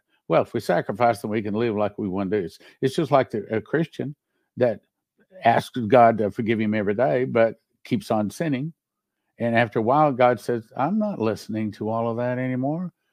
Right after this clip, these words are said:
it, because obedience is better than sacrifice, remember? Obedience is better than sacrifice. So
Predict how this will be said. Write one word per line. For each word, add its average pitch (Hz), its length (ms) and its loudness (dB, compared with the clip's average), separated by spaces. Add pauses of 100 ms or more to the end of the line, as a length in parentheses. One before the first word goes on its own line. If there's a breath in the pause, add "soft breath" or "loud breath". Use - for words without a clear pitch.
(380)
it, 120 160 -4
because 127 400 -2 (580)
obedience 123 920 0 (140)
is 110 120 -6
better 117 240 0
than 135 120 0
sacrifice, 101 640 -6
remember? 127 340 -8 (1040)
Obedience 131 520 0
is 110 60 -4
better 123 180 0
than 113 40 -4
sacrifice. - 600 -4
So 110 340 0